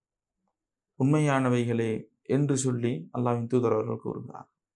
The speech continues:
சல்மா-, அதாவது அபு தர்தா ரதியல்லாஹு அன்ஹு அவர்களை பொறுத்தவரையில்,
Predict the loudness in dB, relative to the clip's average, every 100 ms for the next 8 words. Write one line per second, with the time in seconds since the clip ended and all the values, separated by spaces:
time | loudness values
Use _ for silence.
0 | _ _ _ _ _ _ _ _ _ -20
1 | _ _ _ _ _ _ _ _ _ _
2 | _ _ _ _ _ _ _ _ _ _
3 | _ _ _ _ -4 0 2 2 0 0
4 | 0 -2 0 0 2 2 2 2 2 2
5 | 2 2 2 2 2 0 -2 -4 -2 0
6 | 0 -2 -6 -12